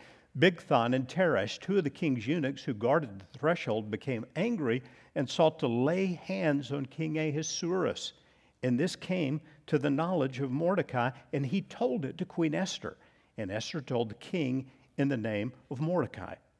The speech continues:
When the affair was investigated and found to be so, the men were both hanged on the gallows, and it was recorded in the book of the Chronicles in the presence of the king." Now, file that thought away in your, in your mind for a moment. It'll become very important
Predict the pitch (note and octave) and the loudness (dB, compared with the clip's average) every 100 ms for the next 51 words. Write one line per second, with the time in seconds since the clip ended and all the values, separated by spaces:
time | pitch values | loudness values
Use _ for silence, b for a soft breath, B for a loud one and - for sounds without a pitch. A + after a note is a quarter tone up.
0 | _ _ b b - A#2+ G#2+ - C#3+ C3 | _ _ b b -6 -2 -2 2 2 4
1 | A2+ F#2+ F2 C#3+ - G#2+ F#2+ F#2+ A#2+ B2 | 0 -2 2 2 2 -4 -4 -4 -6 -6
2 | - A#2 A2+ G2 F2 - D#3 D3 A#2 A2+ | -2 -2 -2 -4 -6 -2 2 2 2 2
3 | D3 D3+ A#2+ A2 B2 - - C#3+ F3+ G3+ | 2 2 2 4 4 2 -4 0 2 2
4 | F#3+ F#3+ F3 D#3 F3 D#3 G#2 - - - | 2 0 2 4 6 6 4 0 -10 -20
5 | b b b b B2+ A2+ G#2 G2 G2 F#2+ | b b b b 0 0 -2 -6 -6 -8
6 | - D3 D#3+ F3+ F3+ - C#3 A#2 G2 D3 | -2 6 6 6 -2 -4 -4 -2 2 2
7 | D#3 A2 G2 - C#3 D#3 E3+ G3 F3+ C#3 | 2 -4 -6 -2 0 2 0 -4 -4 -4
8 | G#2 - - B2+ D#3 - D#3 A#2+ - C3 | -4 -4 0 0 0 -6 -6 -6 -2 -2
9 | G2 A2+ G#2 B B B - - C#3+ F3+ | 0 0 0 B B B -8 2 4 6
10 | G3 E3+ D#3 - - D#3+ D3 C#3 C3 C3 | 4 6 4 4 0 4 6 6 4 4
11 | B2 A2 G#2+ G#2 - C#3 A2+ A2 G#2 A#2 | 4 2 0 -2 -4 -4 -2 -2 0 2
12 | B2+ B2+ B2+ B2 G#2+ G#2+ G#2 A2 - D#3 | 2 0 -2 -2 0 0 -2 -4 -6 -4
13 | C#3 B2 A2+ - B2+ G#2 G2+ B2 C3+ C3 | -2 -2 -4 -4 -4 -4 -2 0 0 -2
14 | B2+ - C#3+ A#2 G2 | -4 2 4 2 -2